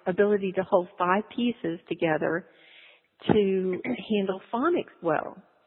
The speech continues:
Now, I have a free test kit. If you just go to littlegiantsteps dot com, the steps is plural, so littlegiantsteps dot com, and go to the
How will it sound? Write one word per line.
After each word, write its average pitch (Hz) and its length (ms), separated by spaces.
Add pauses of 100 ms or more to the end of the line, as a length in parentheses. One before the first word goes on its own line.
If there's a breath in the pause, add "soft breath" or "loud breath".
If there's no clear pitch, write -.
(1120 soft breath)
Now, 185 300 (140)
I 208 160 (100)
have 269 160
a 233 80 (160)
free 214 280 (140)
test 294 200 (160)
kit. 165 380 (400)
If 226 140
you 190 120
just 214 260
go 214 160
to 214 200
littlegiantsteps 202 2000 (920)
dot 185 220 (120)
com, 170 520 (260)
the 175 180
steps - 280
is 220 100 (140)
plural, 180 480 (420 soft breath)
so 190 60
littlegiantsteps 240 1400
dot 254 180 (120)
com, 185 480 (680 loud breath)
and 185 500 (200)
go 208 180
to 247 200
the 285 100